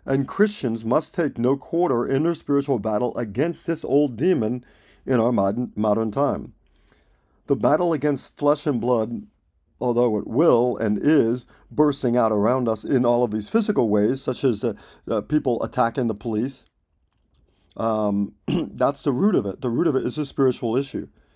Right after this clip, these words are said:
The way to defeat sin's consequences, th-, th-, that's not through politics or m-, mental health or what have you.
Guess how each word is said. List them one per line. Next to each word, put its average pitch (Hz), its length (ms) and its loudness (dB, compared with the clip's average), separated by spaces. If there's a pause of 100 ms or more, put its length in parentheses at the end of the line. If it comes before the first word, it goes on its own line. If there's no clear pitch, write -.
(380)
The 139 80 2
way 160 160 2
to 170 80 2
defeat 185 460 0
sin's 151 400 -4
consequences, 127 800 -2 (1500)
th-, 143 180 2
th-, 131 220 4
that's 139 260 -2
not 160 300 2
through 160 200 0
politics 135 580 0 (360)
or 123 120 0
m-, 110 220 -2 (160)
mental 110 540 -2
health 117 400 0
or 98 160 -2
what 110 200 0
have 110 220 -2
you. 104 240 -4